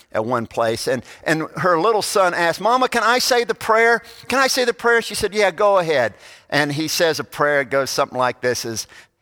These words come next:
"God is great, God is good, let us thank him for our food. And God, I'll be a lot more thankful if we have ice cream for dinner. And peace and liberty and justice for all. Amen."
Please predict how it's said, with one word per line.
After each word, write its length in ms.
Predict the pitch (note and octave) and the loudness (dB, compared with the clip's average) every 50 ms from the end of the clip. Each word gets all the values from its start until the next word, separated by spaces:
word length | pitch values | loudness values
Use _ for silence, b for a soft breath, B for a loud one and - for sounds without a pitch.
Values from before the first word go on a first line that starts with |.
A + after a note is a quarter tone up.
| _ _ - | _ _ -2
"God 280 | G#2+ B2 B2 C3 C#3+ C#3+ | 0 2 4 2 2 0
is 180 | C3+ B2+ G#2 | -2 -6 -8
great, 400 | F#2+ A2 C3 C#3+ D3+ E3 F#3+ F3 - _ _ _ _ _ - | -4 0 2 2 2 0 -2 -8 -14 _ _ _ _ _ -4
God 340 | B2 A#2+ B2+ C3 C3+ B2+ - | -2 0 2 2 0 0 -2
is 200 | - B2+ B2 A#2 | -6 -8 -8 -6
good, 360 | G2+ C#3 C#3+ D3+ D3+ D3+ C#3 - b b b b | -6 -4 -2 -2 -2 -2 -4 -10 b b b b
let 300 | - A#2 B2+ C#3+ C#3+ C#3 | -6 -2 0 2 2 2
us 180 | C#3+ C#3 - - | 0 -2 -2 -2
thank 280 | - C#3 C#3 C3+ - | -2 0 -2 0 -2
him 100 | C#3+ B2+ | -4 -6
for 380 | A#2 - - - C3 C3 C3 B2 | -6 -6 -4 -2 0 2 4 4
our 120 | B2+ B2 | 4 2
food. 440 | A#2 - - B2+ B2+ A#2+ A#2 A2 - B B B B | 0 -2 -4 -4 -2 -2 -2 -4 -6 B B B B
And 200 | - B2 B2+ B2 | -6 -4 -2 0
God, 280 | - E3 E3+ F3 F#3 F3+ - | 2 4 4 4 4 4 4
I'll 240 | D3+ D3 D3+ D3 | 4 4 4 2
be 100 | B2+ D#3 | 2 0
a 80 | D3 C#3 | 0 2
lot 300 | C#3+ E3 F#3+ A3 G3+ G3 | 4 4 4 4 2 2
more 180 | G#3 A3+ A#3+ A3+ | 2 2 2 0
thankful 640 | - - A#3 G#3 G3 F#3 - - - D#3+ D3+ D3 | 2 2 2 2 2 0 -2 0 0 2 2 2
if 160 | D3+ D3 - - | 0 -2 -2 -2
we 160 | F#3 G3+ G3 | -2 0 2
have 240 | F3+ F3+ E3+ C#3+ - - | 4 4 2 2 2 2
ice 280 | F3 F3+ F#3+ G3 - | 2 4 4 2 0
cream 300 | - - - G3 F#3+ F#3 | -2 0 0 0 0 -2
for 180 | - - F3+ F3 | 0 0 0 0
dinner. 540 | D#3 C#3+ E3 E3+ E3 D#3 C#3+ B2+ G2 E2+ - - _ b b b b b b b b _ _ _ _ _ A3 _ - - _ _ _ _ _ _ _ _ - - - - _ _ _ _ b b b b b b b _ | 0 -2 0 2 2 4 2 2 0 -2 -6 -14 _ b b b b b b b b _ _ _ _ _ _ _ -20 -20 _ _ _ _ _ _ _ _ -18 -18 -18 -18 _ _ _ _ b b b b b b b _
And 180 | D3 C#3+ C#3 C3 | -2 -2 -2 -2
peace 360 | - F#3+ A#3 A#3+ A3 - G#3+ | -4 -4 -2 -2 0 0 0
and 120 | G3 F3 | 0 2
liberty 300 | F3+ G3 F#3 F#3+ F#3 F3 | 2 2 2 0 0 0
and 100 | E3 C#3 | -2 -2
justice 540 | - E3+ F3+ F3 E3 - - F3 E3+ - - | 0 2 2 2 2 0 -2 -2 0 0 -2
for 300 | - - E3 D#3+ D3+ D3+ | -2 2 2 4 4 4
all. 500 | D#3 D3+ D3 C#3 C3 A#2+ G2+ - - - - | 4 4 6 4 4 4 2 -2 -6 -2 0
Amen." 1080 | D#3 D#3+ F3+ F3 E3+ F3 F3 E3+ F3 E3+ D#3+ D3+ D3+ D#3 D#3 D#3 D3+ C#3+ B2+ A2 F#2+ | 2 4 4 4 6 6 4 4 4 2 0 0 0 2 2 2 2 2 0 -4 -6